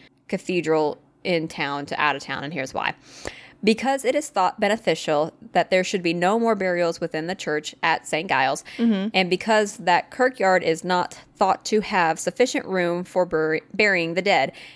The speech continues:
Speaker 1: and taking into consideration the smell and inconvenience in the heat of the summer, it would be provided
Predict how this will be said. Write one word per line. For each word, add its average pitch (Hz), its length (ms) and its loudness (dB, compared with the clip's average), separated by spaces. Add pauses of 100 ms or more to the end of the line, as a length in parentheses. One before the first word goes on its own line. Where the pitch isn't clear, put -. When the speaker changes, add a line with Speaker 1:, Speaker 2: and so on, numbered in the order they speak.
(160)
Speaker 1:
and 190 140 0
taking 233 320 0
into 220 160 0
consideration 196 600 0
the 170 60 -2
smell 185 360 0
and 185 120 0
inconvenience 170 800 -4 (240)
in 180 100 2
the 165 80 2
heat 180 220 0
of 165 60 4
the 170 60 -8
summer, 156 460 0 (400)
it 220 220 2
would 190 200 2
be 202 160 -2
provided 196 800 2